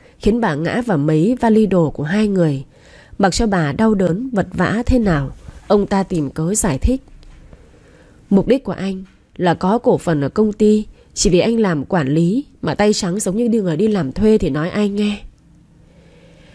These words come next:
Đây là lần đầu tiên ông Mạnh đụng tay đụng chân với bà Vân. Mặc dù rất sốc, nhưng hôm nay bà phải vạch trần thủ phạm của vụ trộm để lấy lại công bằng cho hai con của bà. "Tôi hỏi anh, anh có cổ phần tại công ty rồi,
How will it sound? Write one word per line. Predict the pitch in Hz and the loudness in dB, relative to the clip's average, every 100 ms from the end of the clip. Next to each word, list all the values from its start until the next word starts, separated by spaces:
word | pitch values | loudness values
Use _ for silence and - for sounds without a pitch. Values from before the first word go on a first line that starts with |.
| - | -4
Đây | - | 0
là | 214 | 2
lần | 175 147 | 2 -2
đầu | 139 160 | -4 -4
tiên | - 196 190 | 0 0 2
ông | 185 180 | -2 0
Mạnh | 165 - | -2 0
đụng | 170 127 | -2 0
tay | 127 185 | 0 0
đụng | 170 120 | 0 -2
chân | - 190 185 | 0 0 2
với | 196 | 0
bà | 151 131 | 0 -2
Vân. | 185 175 180 - _ - - | -2 -2 -6 -14 _ -20 -6
Mặc | 190 180 | 0 2
dù | 160 151 | 2 0
rất | - - | 0 -2
sốc, | - 262 285 - - | 0 -2 -2 -14 2
nhưng | 240 | 2
hôm | 233 | 4
nay | 240 | 2
bà | 190 | 0
phải | 156 156 | -2 -6
vạch | 123 160 | -4 -6
trần | - 202 165 139 | -2 0 0 0
thủ | - 156 | 0 0
phạm | - 185 147 | 0 -4 -2
của | - | -4
vụ | 151 165 | -2 -2
trộm | - 185 156 - - - - | 0 0 0 -4 -20 -8 0
để | 175 | 4
lấy | 165 220 | 4 4
lại | 269 202 95 | 4 2 0
công | 226 226 | 0 0
bằng | 190 151 139 | 0 -2 -4
cho | - | -2
hai | 214 214 | 2 0
con | 208 214 208 | 0 0 0
của | 196 | -2
bà. | 131 143 135 - _ _ _ - - - - - - - - - | -2 -2 -4 -10 _ _ _ -20 -20 -20 -20 -20 -20 -20 -20 -2
"Tôi | 226 | 2
hỏi | 220 151 | 2 0
anh, | - 190 185 - _ _ _ _ | -2 -4 -6 -12 _ _ _ _
anh | 233 | -4
có | 220 233 | -2 0
cổ | - 151 | 2 0
phần | 196 175 | 0 -4
tại | 160 | -4
công | - 240 233 | -2 -2 2
ty | 240 226 | 2 2
rồi, | 190 156 | 2 0